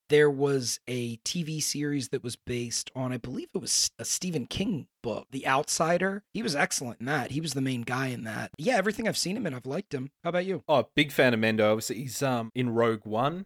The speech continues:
Speaker 2: as, uh, Krennic. He's in Ready Player One. He's in the, the M C U now as the, uh, the Skrull. He's in the shit Robin Hood. I, I really like him. I think his best role, this actually won a, an Academy Award as well, an Australian film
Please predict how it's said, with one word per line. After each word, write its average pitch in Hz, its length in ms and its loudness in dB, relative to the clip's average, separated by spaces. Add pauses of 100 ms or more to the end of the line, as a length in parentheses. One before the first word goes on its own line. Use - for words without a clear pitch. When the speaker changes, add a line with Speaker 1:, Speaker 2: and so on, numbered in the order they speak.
Speaker 2:
as, 107 480 -2
uh, 95 220 0
Krennic. 147 560 0
He's 104 220 -8
in 98 240 -10
Ready 107 240 -4
Player 113 340 0
One. 123 460 0 (200)
He's 135 220 0
in 117 560 0 (140)
the, 107 240 0 (100)
the 117 140 4
M 120 100 2
C 117 160 -4
U 110 300 -2
now 135 340 0
as 92 320 -6
the, 90 500 -6
uh, 87 280 -12
the - 80 -18
Skrull. 127 580 4
He's 98 80 -8
in 90 100 -10 (120)
the 85 120 -10 (120)
shit - 340 -6
Robin 104 300 -4
Hood. 143 200 2 (120)
I, 220 100 8
I 190 200 6
really 170 340 8
like 135 260 2
him. 104 160 -4
I 139 100 0
think 170 160 -4
his 135 120 -6
best 139 320 -2
role, 135 360 2
this 143 280 -2
actually 123 320 0
won 110 200 0
a, 104 320 -2
an 113 120 -6
Academy 107 400 -2
Award 101 280 -4
as 95 120 -10
well, 151 100 2
an 135 80 -2
Australian 113 400 0
film 127 240 -2